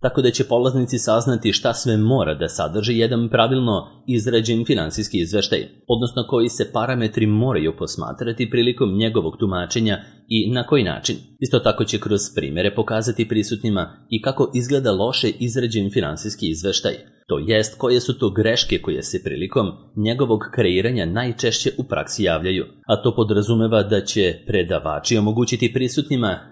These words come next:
i da nauče kako se sve te greške mogu ispraviti, to jest šta je potrebno da učine da bi one maksimalno u praksi bile izbegnute. Akcenat ove edukacije će biti svakako stavljen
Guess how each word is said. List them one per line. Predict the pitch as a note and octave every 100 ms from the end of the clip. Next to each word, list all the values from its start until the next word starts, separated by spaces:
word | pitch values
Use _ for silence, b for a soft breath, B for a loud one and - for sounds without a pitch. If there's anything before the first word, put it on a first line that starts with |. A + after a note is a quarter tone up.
| - C3
i | A#2
da | G#2
nauče | G2+ A#2+ C3 A#2+ -
kako | B2 - B2+ - -
se | - G#2
sve | - A2+ B2
te | B2+
greške | G#2+ A#2+ A#2+ - F#2+
mogu | F2 G#2
ispraviti, | F2 - F#2+ F2+ - G2 - -
to | - C#2
jest | A2 A2 - - -
šta | - -
je | C3+ G#2
potrebno | G#2 G#2+ D3 C3+ A2+
da | F2
učine | C2+ - A#2 A#2 G2+ -
da | A2 A2
bi | A2 A#2
one | B2+ F#2
maksimalno | G#2 A#2 - C#3 B2+ A#2 D3
u | -
praksi | - - - A#2+ -
bile | A#2+ A2+ D#2+
izbegnute. | D#2+ G2 F2+ G2 - F#2+ - _ -
Akcenat | F#2+ - A2 G2+ A2+
ove | G#2+
edukacije | A2 G#2+ B2 A#2+ C#3+ C3+
će | - B2 G2+ - - -
biti | A#2 C#3+ C#3+ A2+
svakako | - C#3 - A#2
stavljen | - B2+ C#3+ G#2